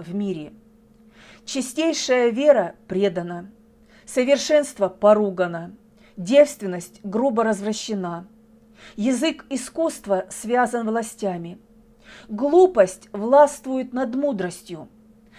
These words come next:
простая истина слывёт наивностью – везде пленник добро волочится за господином зло.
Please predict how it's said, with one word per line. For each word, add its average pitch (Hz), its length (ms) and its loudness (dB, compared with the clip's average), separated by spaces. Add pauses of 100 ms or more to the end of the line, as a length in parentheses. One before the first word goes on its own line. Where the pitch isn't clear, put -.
(140)
простая 294 640 6
истина 247 680 -4
слывёт 240 520 -4
наивностью – 220 920 -6 (600)
везде 233 640 -2
пленник 208 680 -4
добро 202 560 0 (160)
волочится 202 960 -4 (160)
за 180 200 -8
господином 175 840 -8 (160)
зло. 175 420 -6